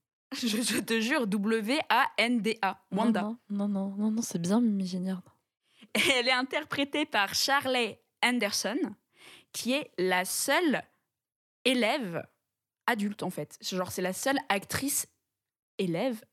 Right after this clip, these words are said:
Speaker 1: adulte.
Speaker 2: Non, mais en plus, elle est pas juste adulte, elle a genre trente-cinq ans et plus.
Speaker 1: C'est ça, elle a trente-cinq ans, euh, lors de Harry Potter deux, et, euh, on va la revoir, euh, dans Harry Potter quatre, et elle aura trente-sept, trente-huit ans, tu vois. Et c'est drôle parce qu'en, enfin,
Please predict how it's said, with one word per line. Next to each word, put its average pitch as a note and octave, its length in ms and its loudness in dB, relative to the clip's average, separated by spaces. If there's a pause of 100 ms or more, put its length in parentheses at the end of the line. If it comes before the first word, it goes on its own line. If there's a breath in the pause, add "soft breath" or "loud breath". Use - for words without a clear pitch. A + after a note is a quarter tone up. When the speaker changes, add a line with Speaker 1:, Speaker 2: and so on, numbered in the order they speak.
(140)
Speaker 1:
adulte. F#3+ 400 -2
Speaker 2:
Non, G3+ 100 -4
mais F#3 100 -4
en F3 40 -6
plus, F3 240 -12
elle F3 120 0
est E3+ 40 -2
pas E3 180 0
juste - 340 -6
adulte, G#3 380 0
elle E3 120 -2
a D#3+ 80 0
genre D#3+ 200 -4
trente-cinq E3 460 -6
ans F#3+ 60 -4
et A3 60 0
plus. B3+ 320 -4
Speaker 1:
C'est - 140 0
ça, G#3 220 4
elle F#3 80 2
a F3 80 4
trente-cinq B3+ 480 0
ans, C4 260 2
euh, F#3 140 0
lors G3 180 0
de F#3+ 220 0
Harry F#3 180 -2
Potter F#3 320 -4
deux, A3+ 180 0 (520 loud breath)
et, A#3 200 2
euh, F#3 140 2 (140)
on G3 40 0
va F#3+ 120 2
la F#3+ 120 2
revoir, G#3+ 560 0
euh, E3+ 340 0
dans F3 300 -2
Harry F3+ 180 -2
Potter F3+ 180 -6 (100)
quatre, - 320 -2 (460 loud breath)
et F#3+ 80 -2
elle F#3 120 0
aura F#3 280 -2
trente-sept, G#3 580 -4
trente-huit - 400 -4
ans, D3+ 60 -6
tu - 160 -6
vois. - 80 -12 (480 loud breath)
Et G#3+ 140 2
c'est G3+ 240 0
drôle D4 360 2
parce G#3+ 180 2
qu'en, G3+ 200 -2
enfin, F#3 220 -2